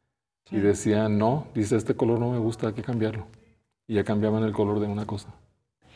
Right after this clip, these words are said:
Speaker 2: Yo creo que también hay mucho de A D N en esto, ¿no,
Speaker 1: Sí.
Speaker 2: maestro?
Speaker 1: Sí,
Speaker 2: <laughs>
Speaker 1: sí, sí, sí lo hay.
Speaker 2: Tiene que haber algo ya que viene de
Speaker 1: Sí.
Speaker 2: nacimiento, digámoslo, ¿no?
Speaker 1: Sí, ella me conoció también como que yo era di-, eh,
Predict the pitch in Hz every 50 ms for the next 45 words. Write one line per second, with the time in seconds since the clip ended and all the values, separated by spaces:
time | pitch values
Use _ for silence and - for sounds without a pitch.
0 | - _ _ - - 415 - 480 440 - 294 240 240 226 220 220 226 233 220 208
1 | 208 208 214 - 226 202 202 190 185 185 190 196 202 196 190 185 185 190 180 175
2 | 170 170 165 - - - 196 185 180 175 185 208 240 262 240 196 185 190 185 -
3 | - - 196 226 277 - 127 120 113 - 226 - - 247 240 - - - 135 135
4 | 123 - 139 147 160 - - - - 127 127 143 131 123 127 - - - - -
5 | - - _ _ - 202 202 208 226 220 226 226 226 214 214 220 220 220 214 214
6 | 208 214 208 - - 214 208 208 - 220 202 214 202 208 - - 269 247 220 -
7 | - 226 214 208 220 220 214 202 202 196 185 180 175 170 165 151 - 156 - -
8 | - - - - - 58 - - - - - - 120 120 - - 120 127 127 139
9 | 143 151 156 160 165 160 156 139 139 127 - - 139 139 139 - 151 151 156 151
10 | 143 170 156 151 147 127 117 110 104 107 - - 117 107 101 123 117 120 127 131
11 | 139 139 147 143 120 95 98 101 - 107